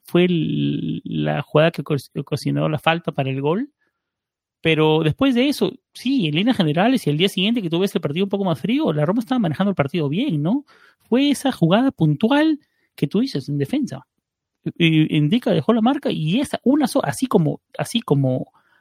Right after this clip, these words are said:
así como, eh, tenemos un delantero ahora en Lukaku, que tiene una, ¿ha visto cómo él ju-,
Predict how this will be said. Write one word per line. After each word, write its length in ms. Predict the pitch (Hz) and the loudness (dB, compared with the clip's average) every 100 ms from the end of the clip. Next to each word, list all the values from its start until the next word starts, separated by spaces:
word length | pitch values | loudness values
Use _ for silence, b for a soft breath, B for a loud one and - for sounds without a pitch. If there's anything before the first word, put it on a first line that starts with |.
| _ | _
así 300 | 143 - 220 | -4 -2 -4
como, 720 | - 143 139 139 147 151 - | 0 2 2 0 -2 -4 -4
eh, 260 | 151 147 156 | -4 -4 -4
tenemos 340 | - 143 175 190 | -4 -2 -2 0
un 80 | |
delantero 500 | 185 151 147 170 160 | 0 0 -2 -2 -2
ahora 400 | 143 151 147 143 | -2 0 0 -2
en 160 | 139 139 | -2 -2
Lukaku, 560 | 135 135 139 143 143 143 _ _ _ | -4 0 -2 -2 -10 -12 _ _ _
que 100 | - | -8
tiene 320 | 143 190 175 | -2 4 4
una, 240 | 165 202 147 | 6 4 4
¿ha 20 | |
visto 280 | 175 - 180 185 | 0 0 -6 -8
cómo 240 | 170 165 | -2 2
él 60 | 156 | 0
ju-, 180 | - | -2